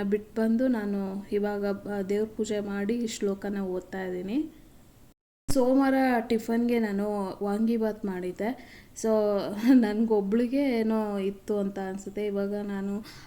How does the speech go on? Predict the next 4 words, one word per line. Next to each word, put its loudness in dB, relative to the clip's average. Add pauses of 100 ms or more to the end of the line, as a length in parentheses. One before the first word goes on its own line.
ಹಾಕ್ಕೊಂಡು -2
ತಿನ್ನೋಣ -4
ಅಂತ -4
ಅಂದ್ಬಿಟ್ಟು, -2